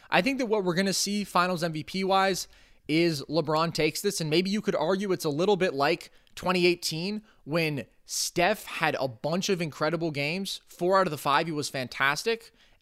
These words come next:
and, or three out of the four, 'cause that year was a sweep. But he was really bad in one game, and that killed his Finals M V P case, and K D was just the more steady.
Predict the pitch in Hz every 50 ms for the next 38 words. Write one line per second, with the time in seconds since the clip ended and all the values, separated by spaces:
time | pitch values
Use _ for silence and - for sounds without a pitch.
0 | - - 160 165 160 156 143 - 196 160 - - 185 240 233 214 185 139 120 -
1 | - 220 226 175 107 104 - 143 127 160 165 160 156 151 131 127 117 110 - -
2 | 208 226 180 120 - _ _ _ _ _ _ _ - - 165 135 - 170 175 165
3 | 156 156 131 110 120 113 151 185 214 214 170 143 147 147 165 185 185 160 151 143
4 | 151 165 175 170 202 214 214 185 143 135 147 156 - - - 175 156 160 160 -
5 | - 151 151 156 143 151 147 147 143 131 - - 175 165 - 196 196 175 - 151
6 | 123 - 147 156 151 147 165 175 165 151 127 143 156 147 - 165 156 143 143 135
7 | - - - 147 156 180 220 226